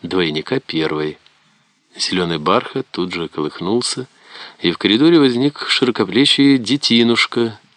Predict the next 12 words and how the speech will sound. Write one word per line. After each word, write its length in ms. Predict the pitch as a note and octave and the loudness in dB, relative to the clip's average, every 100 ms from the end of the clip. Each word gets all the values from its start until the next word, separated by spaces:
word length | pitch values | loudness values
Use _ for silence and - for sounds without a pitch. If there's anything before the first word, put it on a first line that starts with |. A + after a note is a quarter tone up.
| _ _ _ _ | _ _ _ _
статью 640 | - - G2+ G2+ - F#2+ | -10 0 2 2 2 4
и 40 | F#2 | 4
рожею, 560 | F#2 C3 C3+ C#3+ C#3+ - _ _ _ - | 4 4 2 0 0 -6 _ _ _ -6
пусть 320 | E2+ D#2+ - | -4 -4 -2
и 140 | D#2+ | 0
тщательно 680 | - G2 F2+ - F2 E2+ E2+ | 2 2 0 -2 -4 -4 0
выбритый, 600 | F#2 A2+ C#3 - C#3+ C3 | 0 0 -2 0 0 2
более 300 | G2+ A#2+ C3 | 2 0 0
всего 260 | - B2+ B2+ | 0 2 2
напоминавший 800 | A#2 A2+ G2+ G2 A2 - B2 G#2+ - - - | 0 0 0 0 0 2 2 2 -8 -20 -4
волжского 840 | F2 F2+ B2 A#2+ - - A#2+ A#2+ - | 0 4 4 4 0 2 4 4 0
крючника 800 | - F#2+ G2+ - - G2+ - G2+ | -2 0 2 2 0 -2 -2 -6